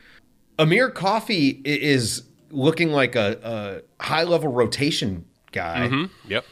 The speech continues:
Speaker 1: Uh, yeah, I, I'm a
Speaker 2: It's,
Speaker 1: big fan.
Speaker 2: it's wild.
Speaker 1: And, and Zoo's not even out there right now,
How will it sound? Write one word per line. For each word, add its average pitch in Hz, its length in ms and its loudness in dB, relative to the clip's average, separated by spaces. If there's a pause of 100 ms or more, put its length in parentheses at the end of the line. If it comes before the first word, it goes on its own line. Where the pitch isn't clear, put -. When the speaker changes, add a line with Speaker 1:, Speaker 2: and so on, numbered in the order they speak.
(640)
Speaker 1:
Uh, 131 420 2
yeah, 131 300 2
I, 131 300 -2
I'm 151 100 -2
a 139 40 2
Speaker 2:
It's, 131 80 0
Speaker 1:
big 156 160 0
fan. 107 380 2
Speaker 2:
it's 113 80 2
wild. 147 140 0
Speaker 1:
And, 92 100 -4
and 202 160 2
Zoo's 262 380 0
not 277 160 4
even 180 180 2
out 180 220 0
there 180 180 2
right 131 280 2
now, 120 640 0